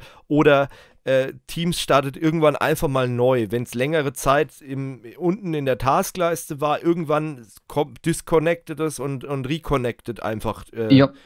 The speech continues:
Speaker 1: Ding. Also das sind so Sachen, wo ich nicht, das passiert halt einfach.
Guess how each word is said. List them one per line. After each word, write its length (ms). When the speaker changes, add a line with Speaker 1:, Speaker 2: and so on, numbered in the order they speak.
Speaker 1:
Ding. 140
Also 240
das 240
sind 140
so 80
Sachen, 420
wo 160
ich 300
nicht, 520
das 340
passiert 500
halt 180
einfach. 480